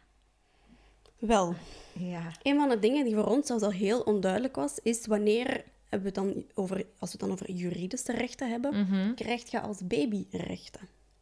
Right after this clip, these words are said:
Speaker 1: En hoe, hoe zit dat dan precies? En een van de dingen die wordt gezegd is dat, ehm, de rechten van het kind starten van zodra de arbeid start.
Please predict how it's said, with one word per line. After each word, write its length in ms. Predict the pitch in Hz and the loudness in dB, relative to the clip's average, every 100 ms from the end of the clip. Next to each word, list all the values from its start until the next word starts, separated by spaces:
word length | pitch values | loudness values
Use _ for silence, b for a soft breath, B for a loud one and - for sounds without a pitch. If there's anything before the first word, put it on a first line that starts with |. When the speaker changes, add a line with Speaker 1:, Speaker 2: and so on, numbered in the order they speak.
| _ _ - B B B B | _ _ -20 B B B B
Speaker 1:
En 300 | - 196 190 | 0 2 2
hoe, 280 | 208 226 247 | 2 4 4
hoe 160 | - 233 | 4 4
zit 120 | 226 | 4
dat 120 | 185 | 0
dan 140 | 156 156 | -2 -4
precies? 600 | - 165 - - - - B B B B | -6 -10 -10 -12 -12 -16 B B B B
En 160 | 202 | 4
een 140 | 202 208 | 4 4
van 140 | 214 | 0
de 80 | 196 | 0
dingen 200 | 208 220 | 0 2
die 100 | 214 | 2
wordt 220 | 185 185 | 0 -4
gezegd 420 | 196 190 208 - - | -6 -4 -4 -6 0
is 320 | 202 - - | 0 0 -10
dat, 480 | - 180 165 - - _ _ | -4 -4 -4 -12 -18 _ _
ehm, 520 | - - - 208 208 185 - _ | -6 -4 -4 -4 -4 -6 -14 _
de 80 | 190 | 0
rechten 320 | 185 214 220 | 0 0 2
van 100 | 208 | 2
het 160 | 190 | 0
kind 220 | - 226 240 | 0 0 0
starten 540 | - 196 202 254 330 | -2 -2 -2 0 2
van 120 | 226 | 2
zodra 260 | 196 190 185 | 2 -2 -4
de 100 | - | -4
arbeid 380 | - - - - | -6 -6 -8 -10
start. 540 | - - - - - | -12 -12 -12 -20 -20